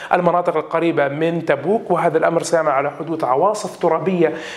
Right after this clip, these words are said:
في تلك المناطق. كما نلاحظ في ساعات النهار يتوقع أن يكون هناك هبات قوية جدا من الرياح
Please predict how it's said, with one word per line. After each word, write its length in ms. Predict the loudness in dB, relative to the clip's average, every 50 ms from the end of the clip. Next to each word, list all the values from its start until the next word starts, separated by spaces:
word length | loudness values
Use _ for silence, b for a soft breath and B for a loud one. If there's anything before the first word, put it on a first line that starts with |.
| B B 0
في 140 | 2 2
تلك 340 | 4 4 2 2 2 4 4
المناطق. 580 | 4 4 2 0 0 2 2 0 0 -2 -4 -2
كما 200 | 0 2 2 2
نلاحظ 320 | 2 2 2 2 2 -2
في 140 | -4 -4 -4
ساعات 480 | -2 -2 0 2 2 0 0 -2 -2 -2
النهار 400 | 0 0 0 0 2 2 2 2
يتوقع 300 | 2 0 0 0 0 -2
أن 80 | -2
يكون 220 | -2 0 0 2 2
هناك 200 | 2 0 0 -2
هبات 440 | -2 -2 0 2 2 2 2 0
قوية 380 | 0 0 2 2 2 2 2 2
جدا 260 | 2 0 2 2 0 2
من 220 | 2 2 2 2
الرياح 400 | 2 2 2 2 4 2 2 0